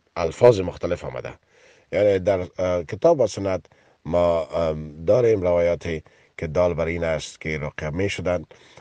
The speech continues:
و همچنان یک زن سیاهی بود که در خانه رسول الله صلی الله علیه و سلم کار می‌کرد و او دچار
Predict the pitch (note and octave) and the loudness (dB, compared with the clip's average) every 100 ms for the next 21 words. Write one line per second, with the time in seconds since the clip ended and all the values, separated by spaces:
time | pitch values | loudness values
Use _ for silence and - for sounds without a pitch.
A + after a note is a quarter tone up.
0 | - G2 G#2+ G2+ G2 F#2 F2+ E2+ F2 E2+ | -2 0 0 0 0 2 0 -2 -4 -4
1 | - G2 C3 G#2+ G#2+ - G2 F2 E2 C#2+ | -4 2 2 2 -4 -2 -4 -2 -4 -4
2 | E2 F2 E2 D#2 E2 F2+ F2+ F2 E2+ E2+ | -4 -2 -2 -6 -4 -4 -4 -6 -2 0
3 | D#2+ D#2 D#2+ E2 D#2+ C#2+ - F#2 G2+ G2+ | 0 -4 -4 -4 -4 -10 -4 0 0 0
4 | G2 F2+ - _ _ _ _ _ _ - | -2 -4 -4 _ _ _ _ _ _ -20
5 | _ E2+ F2 E2+ - G2 F#2 E2 F2 - | _ 0 2 2 0 -2 -2 -2 -4 0
6 | F#2 F2+ E2+ | 2 2 0